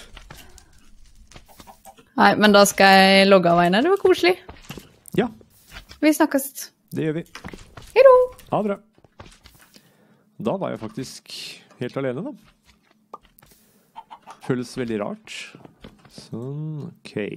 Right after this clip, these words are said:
Speaker 2: Endelig Sagmill.
Speaker 1: Alone again.
Speaker 2: <laughs> All, all alone. Mm. Where to put? Jeg føler jeg må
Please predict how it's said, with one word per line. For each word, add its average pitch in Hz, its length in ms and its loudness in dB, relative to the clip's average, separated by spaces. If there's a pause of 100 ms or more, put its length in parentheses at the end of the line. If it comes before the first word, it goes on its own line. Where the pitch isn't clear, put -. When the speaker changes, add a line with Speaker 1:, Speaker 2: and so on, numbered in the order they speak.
(340)
Speaker 2:
Endelig 104 400 -8 (300)
Sagmill. 98 720 -10 (800)
Speaker 1:
Alone 220 560 6
again. 233 460 2 (520)
Speaker 2:
<laughs> 202 160 -2
All, 98 220 -10 (560)
all 120 160 -6
alone. 131 460 -8 (760)
Mm. 120 800 -10 (1400)
Where 139 280 -4
to 139 120 -10
put? - 400 -12 (2500)
Jeg - 160 -16
føler 92 260 -2
jeg 98 140 -6
må 101 80 -4